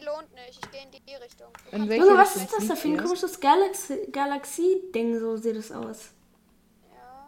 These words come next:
Speaker 1: ich weiß.
Speaker 2: Meinst du diese Flugzeuge?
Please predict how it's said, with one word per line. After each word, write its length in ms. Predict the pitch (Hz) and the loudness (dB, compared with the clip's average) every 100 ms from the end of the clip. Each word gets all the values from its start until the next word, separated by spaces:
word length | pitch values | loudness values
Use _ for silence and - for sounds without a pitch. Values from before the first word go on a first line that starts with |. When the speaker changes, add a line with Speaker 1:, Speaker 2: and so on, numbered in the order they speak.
| - | -20
Speaker 1:
ich 160 | _ _ | _ _
weiß. 100 | - _ _ _ _ _ _ _ | -20 _ _ _ _ _ _ _
Speaker 2:
Meinst 240 | 208 233 - | -6 -4 -2
du 60 | |
diese 280 | 208 208 196 | -4 -4 -6
Flugzeuge? 680 | - 320 - 226 185 180 | -6 -8 -8 -8 -6 -8